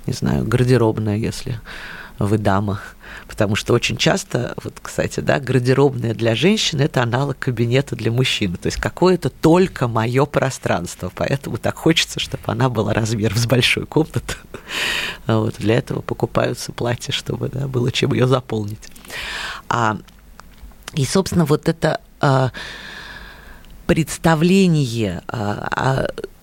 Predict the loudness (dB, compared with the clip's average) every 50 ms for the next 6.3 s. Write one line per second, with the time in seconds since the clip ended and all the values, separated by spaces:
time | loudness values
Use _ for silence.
0 | -20 -20 -20 -20 -20 -20 -20 -20 -20 -20 -20 -20 -12 0 2 4 4 4 4 2
1 | 2 4 4 4 2 2 2 2 2 2 0 0 2 4 4 4 4 2 0 0
2 | 0 0 -2 -2 -4 -4 0 2 2 2 2 2 4 4 4 4 2 2 2 2
3 | 2 0 -2 -2 -4 -6 -2 0 2 4 4 4 4 4 2 2 4 4 4 4
4 | 2 2 4 4 4 4 4 2 0 0 2 2 2 2 2 0 -2 -2 0 2
5 | 2 2 2 2 0 0 0 0 2 2 2 4 4 4 2 2 0 0 -2 -4
6 | -6 -8 -8 -10 -10